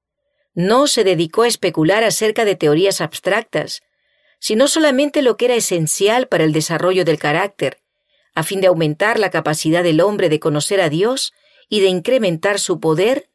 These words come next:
para hacer el bien. Habló de las verdades que están relacionadas con la conducta de la vida y que unen al hombre con la eternidad. Leemos acerca de cómo el pueblo le escuchaba con placer.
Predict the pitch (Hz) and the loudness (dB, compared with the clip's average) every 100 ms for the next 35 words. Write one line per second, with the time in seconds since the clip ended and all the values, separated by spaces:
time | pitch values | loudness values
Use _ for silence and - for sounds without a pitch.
0 | - 170 147 139 - 139 143 135 135 135 | -6 -4 -2 -4 -4 -2 -2 -4 -6 -6
1 | 151 _ _ _ _ _ _ _ _ _ | -10 _ _ _ _ _ _ _ _ _
2 | - 151 214 277 277 247 202 202 247 269 | -2 2 4 4 4 4 2 2 2 2
3 | 262 - 185 247 254 233 220 240 202 185 | 0 -2 -2 -2 0 2 0 0 0 0
4 | 220 254 226 202 180 165 165 175 214 226 | 2 2 0 0 -2 0 0 0 0 0
5 | 175 151 147 202 202 156 _ _ _ _ | 2 0 0 -2 -2 -4 _ _ _ _
6 | _ - 220 214 247 320 320 226 180 208 | _ -8 0 2 4 2 2 2 4 2
7 | 151 143 - 151 143 143 147 151 151 143 | 2 -2 0 0 0 0 -2 0 0 -2
8 | 139 - _ _ _ _ _ _ _ _ | -4 -14 _ _ _ _ _ _ _ _
9 | - 220 233 320 359 339 202 - 226 214 | -10 2 4 4 0 0 -2 0 2 0
10 | 202 165 160 160 208 190 156 - 214 190 | 0 0 0 0 0 2 0 2 2 4
11 | 165 151 - 156 196 190 175 165 156 156 | 2 0 -2 -4 -2 0 0 -2 0 -2
12 | 147 170 156 165 | -2 -2 -2 -6